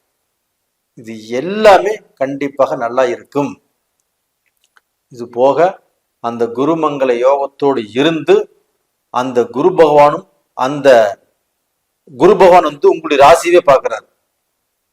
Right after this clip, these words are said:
அது போக அந்த செவ்வாய் பகவானும் ஏழாம் பார்வையாக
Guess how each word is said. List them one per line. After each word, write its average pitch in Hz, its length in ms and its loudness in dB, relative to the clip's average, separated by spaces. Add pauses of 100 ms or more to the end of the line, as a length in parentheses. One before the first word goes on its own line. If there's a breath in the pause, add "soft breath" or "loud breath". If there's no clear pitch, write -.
(720)
அது 147 100 0 (100)
போக 180 180 4
அந்த 139 120 -6 (100)
செவ்வாய் 180 540 4
பகவானும் 170 420 4 (240)
ஏழாம் 180 360 6
பார்வையாக 143 400 0